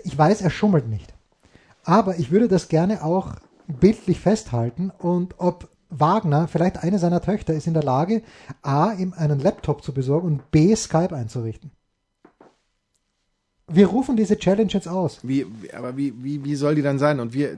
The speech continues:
Speaker 2: du würdest ihn dann live, oder wie, wie würde die,
Speaker 1: Nein.
Speaker 2: die Durchführung laufen?
Speaker 1: Die Durchführung ist sehr einfach. Ihr schreibt uns, ja,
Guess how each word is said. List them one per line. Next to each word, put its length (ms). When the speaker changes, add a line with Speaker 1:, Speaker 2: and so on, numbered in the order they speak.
Speaker 2:
du 180
würdest 220
ihn 80
dann 160
live, 720
oder 180
wie, 200
wie 140
würde 220
die, 140
Speaker 1:
Nein. 140
Speaker 2:
die 120
Durchführung 520
laufen? 180
Speaker 1:
Die 80
Durchführung 400
ist 140
sehr 120
einfach. 360
Ihr 180
schreibt 400
uns, 240
ja, 480